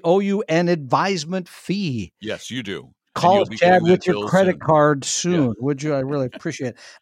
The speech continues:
Speaker 1: Uh, this has been danced around a bit, but I'm not sure I've gotten a one hundred percent finite answer. Well, this, you came to the right place. No dancing on this show. Uh, if you're
Speaker 2: <laughs> 'Cause we
Speaker 1: following,
Speaker 2: can't dance.
Speaker 1: you've seen us. If you're following a well-diversified portfolio that's a combination of E T Fs,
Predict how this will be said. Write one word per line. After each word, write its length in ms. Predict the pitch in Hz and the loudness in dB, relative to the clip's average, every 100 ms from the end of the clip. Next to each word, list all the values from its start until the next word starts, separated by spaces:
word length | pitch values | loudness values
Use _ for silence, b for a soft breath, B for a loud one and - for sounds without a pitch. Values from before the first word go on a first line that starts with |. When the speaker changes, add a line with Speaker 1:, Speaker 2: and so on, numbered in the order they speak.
| - | 0
Speaker 1:
Uh, 380 | 175 180 180 175 | 4 6 6 4
this 260 | 240 262 | 2 2
has 100 | 254 | -2
been 340 | - 214 175 113 | 0 0 0 -2
danced 480 | 170 185 233 - - | 2 4 2 -2 -4
around 540 | 165 135 160 226 208 | -4 2 4 4 2
a 40 | 151 | 0
bit, 220 | 135 151 | 2 0
but 80 | 151 | 2
I'm 140 | 147 | 0
not 220 | 151 190 - | 2 0 0
sure 180 | 180 | -2
I've 80 | 165 | 0
gotten 220 | 151 165 | 2 0
a 40 | 151 | 2
one 200 | 156 165 | 2 2
hundred 180 | 165 156 | 0 -2
percent 300 | 151 156 - | -2 -2 0
finite 480 | 156 165 175 170 170 | 2 2 2 2 2
answer. 480 | 170 220 - 120 - _ _ | 2 0 -2 -8 -8 _ _
Well, 200 | 117 113 - - | -6 -6 -8 -12
this, 180 | 117 - | -12 -12
you 80 | 135 | -8
came 220 | 147 139 | 0 0
to 40 | 131 | 2
the 40 | |
right 180 | 131 127 | 0 0
place. 300 | 175 185 - B B B B - | 0 0 0 B B B B -2
No 120 | 143 147 | 2 4
dancing 420 | 160 165 - 151 | 4 4 4 4
on 120 | 147 170 | 4 4
this 120 | 208 | 2
show. 320 | - 98 107 - | 0 -4 -6 0
Uh, 480 | 190 196 185 175 175 | 4 6 6 6 6
if 140 | 170 170 180 | 4 2 0
you're 80 | |
Speaker 2:
<laughs> 140 | 160 - | 0 4
'Cause 280 | 202 127 165 | 4 4 0
we 120 | 101 | -4
Speaker 1:
following, 20 | |
Speaker 2:
can't 300 | - 170 - | 0 0 0
dance. 400 | 95 151 98 - 196 | -6 -6 -8 -14 -6
Speaker 1:
you've 180 | 156 | -4
seen 260 | 131 190 156 | -2 -2 -2
us. 140 | 127 - B B - | -2 -6 B B 0
If 240 | 196 - | 0 2
you're 80 | 190 | -2
following 460 | 220 247 240 214 | 2 2 2 2
a 60 | 190 | 2
well-diversified 720 | 180 190 175 185 - 175 156 | 4 4 4 0 2 2 2
portfolio 480 | - 160 147 160 156 | 2 -2 2 0 2
that's 140 | 139 | -2
a 40 | 127 | -4
combination 520 | 156 151 139 135 127 | -4 0 0 -2 -4
of 80 | 117 | -6
E 100 | 123 | -8
T 200 | - 156 | -2 0
Fs, 320 | 220 - | 0 -2